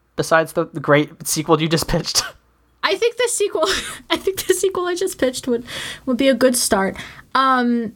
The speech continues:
Speaker 2: you know, we could also have a Mummy sequel, um, where, you know, Britain specifically, um, repatriates a bunch of articles or artifacts, uh, to its countries of origin, but they could, like, make it the Mummy themed,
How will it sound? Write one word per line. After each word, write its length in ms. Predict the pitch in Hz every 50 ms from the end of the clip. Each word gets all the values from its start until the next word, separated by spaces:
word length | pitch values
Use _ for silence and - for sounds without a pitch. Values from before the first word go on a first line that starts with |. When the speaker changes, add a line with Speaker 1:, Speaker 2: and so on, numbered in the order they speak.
| - -
Speaker 2:
you 140 | 285 330
know, 160 | 359 330 294 277
we 120 | 262 294
could 140 | 294 311 285
also 240 | 339 539 - - 330
have 140 | 285 254
a 80 | 240 233
Mummy 260 | 226 220 220 214 220
sequel, 680 | 220 - - 214 196 - 214 208 196 190 190 180 - - -
um, 500 | 196 202 196 190 190 190 190 190 196 190
where, 680 | 185 202 208 208 196 196 196 190 196 190 185 185 - _ _ _ _ _ _ -
you 160 | 240 240 233
know, 300 | 185 147 156 160 - - - _ _ _ _ _ _ _ _ _ _ _
Britain 400 | - - 214 294 269 - 277 294 294
specifically, 920 | - - - 339 - - 202 180 - 143 - - 143 120 147 214 247 240 - - - - - _
um, 320 | - 208 208 208 214 202 202
repatriates 640 | 208 233 233 233 240 233 240 - 262 233 233 262 -
a 40 | 240
bunch 180 | 202 226 233
of 100 | 269 247
articles 760 | 220 185 226 254 247 240 - 208 190 196 208 220 240 240 - - 185 185 - _
or 360 | 220 220 214 208 208 196 - -
artifacts, 720 | 233 254 254 247 247 214 190 233 240 - - - - - -
uh, 220 | 311 302 302 196 202
to 380 | - - - 247 233 233 226 -
its 160 | 220 220 -
countries 380 | - 247 247 240 240 233 214 196
of 80 | 202
origin, 460 | 226 277 339 320 262 208 - 240 233 233
but 100 | 240 247
they 80 | - 311
could, 140 | 311 370 -
like, 180 | - - -
make 180 | - 330 311 -
it 120 | 330 - -
the 220 | 185 185 220 226
Mummy 320 | 226 247 294 294 277 233 190
themed, 680 | - - - 359 392 330 240 175 165 - - -